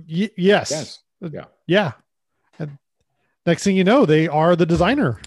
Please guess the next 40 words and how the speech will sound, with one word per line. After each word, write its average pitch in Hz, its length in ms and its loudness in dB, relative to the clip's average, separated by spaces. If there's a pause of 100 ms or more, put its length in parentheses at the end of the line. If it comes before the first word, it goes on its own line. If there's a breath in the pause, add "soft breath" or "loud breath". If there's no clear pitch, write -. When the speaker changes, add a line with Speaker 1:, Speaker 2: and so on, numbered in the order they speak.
Speaker 1:
And 147 120 -8
Speaker 2:
Oh, 104 100 -4
Speaker 1:
the 123 80 0
Speaker 2:
yeah. 156 140 -6 (260)
And 113 220 -8
some 151 220 -4
Speaker 1:
they, 170 160 2
they 170 200 2
Speaker 2:
successful 151 220 -2
Speaker 1:
had 180 160 2
no 180 120 4
Speaker 2:
ones. 143 140 0
There's 170 200 2
Speaker 1:
intention 214 120 -4 (140)
of, 160 80 -4
yeah, 330 220 0
it 339 60 -8
Speaker 2:
Oh, - 500 -14
yeah. 143 40 -2
Speaker 1:
happens. 262 720 0
Speaker 2:
Yeah, 98 380 -6
yeah, 107 240 -10
yeah. 95 180 -4
There's 98 240 -8
people 101 280 -8
that, 98 180 -6 (760 loud breath)
that, 101 400 -8
uh, 110 120 -8
yeah, 143 280 -2
I 175 40 -2
was, - 600 -6
I 104 80 -12
was 127 420 -8
the, 131 360 -4 (400)
the 127 160 -8
baggage 131 540 -6
guy 69 420 -10 (360)
for 135 120 -10
the 123 100 -6
band, 135 540 -4